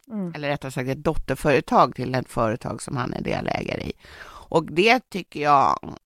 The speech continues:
Speaker 2: alltså han anser att han har skött allting enligt konstens alla regler och det kan mycket väl vara så. Men jag tycker det är nonchalant av, av Johan Persson att inte svara på frågor. För att frågor om just sånt här, det är ju sånt som gör att vi, att vi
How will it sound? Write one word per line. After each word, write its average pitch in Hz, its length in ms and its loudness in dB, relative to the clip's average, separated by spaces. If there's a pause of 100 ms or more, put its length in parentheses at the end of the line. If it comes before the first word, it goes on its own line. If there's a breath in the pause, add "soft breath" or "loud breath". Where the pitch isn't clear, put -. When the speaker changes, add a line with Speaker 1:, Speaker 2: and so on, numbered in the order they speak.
Speaker 2:
alltså 180 200 -4
han 247 420 0
anser 147 340 -2
att - 120 -6
han 139 160 -6
har 135 60 -8
skött - 300 -8
allting 117 420 -8
enligt - 480 -8
konstens 139 340 -8
alla 123 220 0
regler 269 320 0
och 226 60 6
det 110 80 2
kan - 160 -6
mycket 285 220 -2
väl 147 160 0
vara 233 220 2
så. - 200 -2 (280 loud breath)
Men 175 360 2 (260 loud breath)
jag 165 160 -6
tycker 175 260 -4
det 170 100 2
är 170 40 2
nonchalant 170 840 0
av, 147 180 -6 (100)
av 135 300 0
Johan 127 300 2
Persson 131 500 -2
att 135 140 -6
inte 127 460 -8 (380 soft breath)
svara 156 580 4
på 156 120 -6
frågor. 127 600 -2
För 190 160 -4
att 170 140 -4
frågor 180 500 -4
om 247 140 -2
just 165 260 -4
sånt 151 200 -6
här, - 380 0
det 170 140 0
är 240 40 2
ju 269 60 -2
sånt 160 260 -2
som 151 220 -6
gör 135 220 2
att 139 180 0
vi, - 180 -10
att 135 160 -6
vi - 160 -14